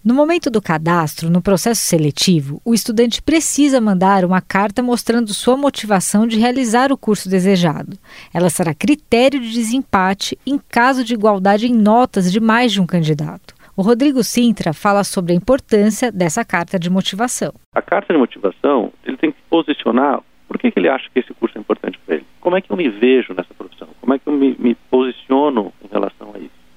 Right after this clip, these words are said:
Speaker 2: Essa carta de motivação, ela não, não vale nota.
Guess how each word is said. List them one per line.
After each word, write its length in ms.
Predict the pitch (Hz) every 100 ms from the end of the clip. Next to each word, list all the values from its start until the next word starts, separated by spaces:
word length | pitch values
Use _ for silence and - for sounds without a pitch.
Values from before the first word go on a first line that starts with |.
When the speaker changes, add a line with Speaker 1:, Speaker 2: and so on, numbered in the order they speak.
| _
Speaker 2:
Essa 280 | - 180 160
carta 260 | - 127 -
de 60 | 98
motivação, 680 | 92 - - - 123 120 - _ _
ela 220 | 110 120
não, 520 | 123 120 147 160 156 147
não 120 | 127
vale 220 | 127 131
nota. 320 | 151 120 101